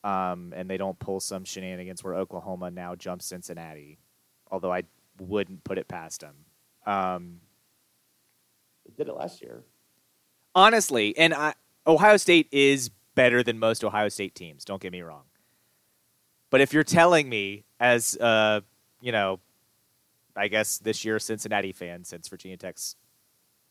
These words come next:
Speaker 1: maybe a bowl team, um, but probably not, I would much rather play Ohio State.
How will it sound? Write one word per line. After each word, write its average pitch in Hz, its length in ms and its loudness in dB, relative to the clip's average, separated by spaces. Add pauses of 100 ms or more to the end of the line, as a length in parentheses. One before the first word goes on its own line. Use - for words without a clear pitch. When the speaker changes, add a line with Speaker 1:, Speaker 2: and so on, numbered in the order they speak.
(340)
Speaker 1:
maybe 95 460 -4
a 92 80 -4
bowl 87 200 -6
team, 82 300 -18 (640)
um, 101 540 0 (320)
but 98 120 -2
probably 87 380 -6
not, 76 200 -20 (1600)
I 135 140 6
would 147 220 4
much 120 400 -2
rather 110 260 2
play 107 220 -4
Ohio 95 300 -8
State. 73 300 -20